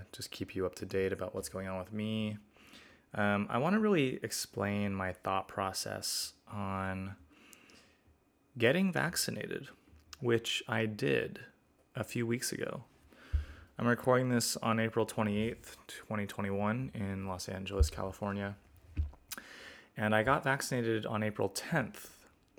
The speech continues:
here in L A. I kind of surprised myself when I did that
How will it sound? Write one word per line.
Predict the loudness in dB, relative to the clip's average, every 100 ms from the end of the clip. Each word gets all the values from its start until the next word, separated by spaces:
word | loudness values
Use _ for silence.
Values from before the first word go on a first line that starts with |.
| -20 _ _ _ -20 -20 -20
here | _ -4
in | -2
L | -2 0
A. | 0 0 -4 -12 -20 -20 -20 -20 -20 -20 -20 -20 _ _ _ _ 0
I | 2
kind | 6 4
of | 4
surprised | 2 4 8 10 10 6
myself | 2 2 0 0 2 2 0 -2
when | 0
I | 0
did | -2 0
that | 2 0 -2